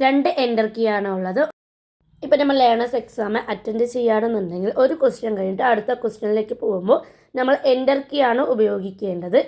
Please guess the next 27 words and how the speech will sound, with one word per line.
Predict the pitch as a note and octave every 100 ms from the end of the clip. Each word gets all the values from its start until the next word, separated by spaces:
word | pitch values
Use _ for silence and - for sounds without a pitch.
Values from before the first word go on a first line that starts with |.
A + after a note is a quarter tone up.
| C4
ഈ | C4
രണ്ട് | B3+ A3+ C4 A3
എൻ്റർ | G3 F#3+
കീയിൽ | G3+ G3 C4+ B3
ഏത് | G3+ A3
വേണമെങ്കിലും | F#3+ F#3+ C4+ D4
ഉപയോഗിക്കാം. | G#3 F#3+ E3+ - A3 C4 - _ _ _ _ _ _ _ _ _ _ - C4+
അടുത്തത് | C4 A#3+ A#3 D4
ഷിഫ്റ്റ് | C4 A#3+ - B3+
എന്ന | A#3 G#3
ബട്ടൺ | G3 G3 F#3+ F3
ആണ്. | G3 C#4+
രണ്ട് | C4 C4 C#4
ബട്ടൺ | C4 - A3 G#3
ഉണ്ട് | F3+ F3 D#4 - _
ഷിഫ്റ്റ് | A3+ A3 - G#3
എന്ന് | G3 F#3+
പറയുന്നത്. | F3 F3 F3+ - - _ _ C#4+
ഈ | D#4+
ഷിഫ്റ്റിൻ്റെ | D4+ - - C#4+ D#4+
ഉപയോഗം | C4 A#3 A#3 A#3+ A#3+
എന്ന് | A#3 A#3
പറയുന്നത് | G3+ F3 F3 G3 - - _ _
ഇപ്പം | C4+ D4+
നമ്മൾ, | C#4+ A#3+ A#3 D#4+ - _ _ -
ആ, | A#3+ A3+ A3
ക്യാപിറ്റൽ | B3 A#3 A3+ -